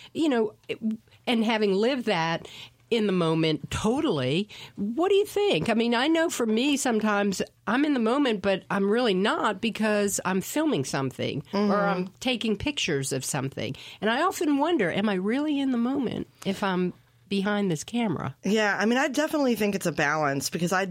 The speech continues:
Speaker 2: you know, while I was traveling Europe by myself, there was a moment in, uh, Brussels, Belgium, where it was so,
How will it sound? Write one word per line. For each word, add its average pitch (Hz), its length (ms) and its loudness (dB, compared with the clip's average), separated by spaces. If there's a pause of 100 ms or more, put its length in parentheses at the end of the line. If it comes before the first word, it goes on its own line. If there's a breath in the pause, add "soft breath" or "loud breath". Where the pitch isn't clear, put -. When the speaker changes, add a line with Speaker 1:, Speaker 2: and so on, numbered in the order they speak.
Speaker 2:
you 190 300 -2
know, 202 80 2
while 202 160 2
I 240 60 2
was 208 140 -2
traveling 170 460 0
Europe 160 200 2
by 156 120 0
myself, 151 560 0 (480 loud breath)
there 220 160 2
was 247 160 0
a 190 120 2
moment 185 480 2
in, 160 300 0
uh, 151 220 -2
Brussels, 165 460 -2
Belgium, 160 680 0
where 160 520 0 (500)
it 247 120 2
was 269 200 2
so, 208 680 2